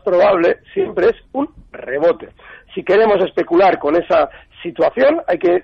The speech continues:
simplemente colocar un stop en los mínimos de la, prácticamente de la apertura, en esa zona dieciséis con cincuenta y tres, cotiza en dieciséis cincuenta y ocho, con lo cual está muy cerca. Y el objetivo alcista de esa operación tiene que ser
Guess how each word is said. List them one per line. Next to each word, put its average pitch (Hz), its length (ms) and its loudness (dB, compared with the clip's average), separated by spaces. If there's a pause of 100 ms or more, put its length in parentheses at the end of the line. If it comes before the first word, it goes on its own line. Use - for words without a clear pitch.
(100)
simplemente 190 400 -2
colocar 170 500 0
un 220 180 0
stop 247 280 -2
en 175 120 -4
los 160 140 -2
mínimos 240 320 -4 (360)
de 170 220 2
la, 156 280 4
prácticamente 233 460 0
de 208 80 2
la 135 80 2
apertura, 180 560 -2 (220)
en 180 120 -4
esa 202 120 0
zona 226 340 0
dieciséis 170 540 -2
con 262 200 0 (220)
cincuenta 156 500 -2
y 139 60 -2
tres, 190 360 0
cotiza 170 320 -4
en 180 40 0
dieciséis 165 300 -4
cincuenta 147 360 -4
y 180 40 2
ocho, 214 180 0
con 170 80 2
lo 165 80 2
cual 208 160 2
está - 180 -2
muy 208 160 -2
cerca. - 340 -6 (340)
Y 196 80 -2
el 214 80 4
objetivo 233 400 0
alcista 220 400 -4
de 180 100 -2
esa 214 140 -2
operación 226 460 0
tiene 277 200 -4
que 233 120 -4
ser 247 180 -2